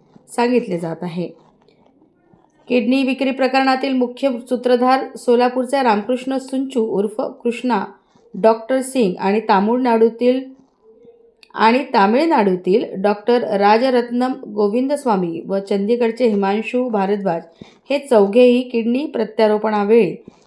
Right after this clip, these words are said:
त्रिची येथील स्टार किड्स रुग्णालयात होते, असे मोबाईल लोकेशन आणि चॅटिंगमधून उघडकीस आले आहे.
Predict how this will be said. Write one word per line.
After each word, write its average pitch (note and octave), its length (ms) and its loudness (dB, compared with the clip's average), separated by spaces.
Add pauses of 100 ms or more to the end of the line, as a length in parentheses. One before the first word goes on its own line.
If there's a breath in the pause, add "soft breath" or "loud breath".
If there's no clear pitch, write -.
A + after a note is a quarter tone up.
(140)
त्रिची C4 320 -2
येथील B3 480 0
स्टार A3+ 340 0
किड्स A#3+ 320 -2
रुग्णालयात F#3+ 640 -2
होते, B3 380 -4 (260 loud breath)
असे A#3 200 -2
मोबाईल A#3 400 2
लोकेशन A3 580 0
आणि G3+ 240 0
चॅटिंगमधून G#3 720 -2
उघडकीस G3+ 540 -6
आले F3+ 180 -4
आहे. F#3 520 -6